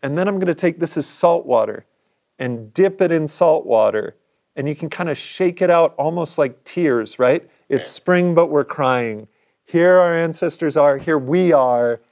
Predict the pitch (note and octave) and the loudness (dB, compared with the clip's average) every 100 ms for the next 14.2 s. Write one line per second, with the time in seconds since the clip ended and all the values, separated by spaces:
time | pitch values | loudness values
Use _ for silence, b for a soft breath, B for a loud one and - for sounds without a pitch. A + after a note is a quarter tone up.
0 | _ _ _ _ F3 E3 E3 - D#3+ C#3+ | _ _ _ _ 0 0 0 0 2 2
1 | C3 A#2 G#2 G#2 A2 _ _ _ - D3 | 2 -2 -2 -4 -8 _ _ _ 0 2
2 | C#3 C3+ - F#3 F#3+ F#3 E3+ D3+ - D3+ | 2 -2 -6 -2 0 2 0 -2 -2 -4
3 | C3+ C#3 B2+ - C3+ C3+ A#2+ C3+ B2 C3 | 0 0 0 -2 -4 -4 -2 -2 -2 -2
4 | A#2+ A#2 A2 G#2 - - - B2 E3 - | -4 -6 -6 -8 -10 -10 -2 0 0 -6
5 | b b b b E3+ D3+ G3 G3+ F#3 - | b b b b -2 2 2 2 0 0
6 | E3 F3 G3 E3 - A#3+ - F3 D3 E3+ | -2 0 0 -2 -2 -2 -2 -4 -2 -4
7 | C#3 - G#3+ A3 F#3+ - - - _ _ | -4 -2 0 2 -2 -6 -16 -20 _ _
8 | _ _ _ C3 D3 - - E3+ E3+ - | _ _ _ 0 0 0 0 2 0 -10
9 | - _ - C#3+ C3+ C#3 B2+ - G3+ F3+ | -20 _ 0 2 2 0 0 -6 0 2
10 | B2+ B2 A#2+ _ b b - D#3 E3 - | 2 -2 -8 _ b b -4 -2 -4 -6
11 | D#3+ C#3+ D#3+ G3 - - G#3 F#3+ - D#3 | -6 -2 0 0 -2 -6 -2 -2 -2 -6
12 | C3+ A2+ B2 F3 F3+ F#3+ F#3 F3 F3 F3 | -6 -6 0 0 0 -2 -2 -2 -4 -4
13 | F3+ D#3+ D3+ C#3 - - F3 E3 C#3 C3 | -2 0 0 -2 -6 -4 -2 0 -2 -4
14 | B2+ | -8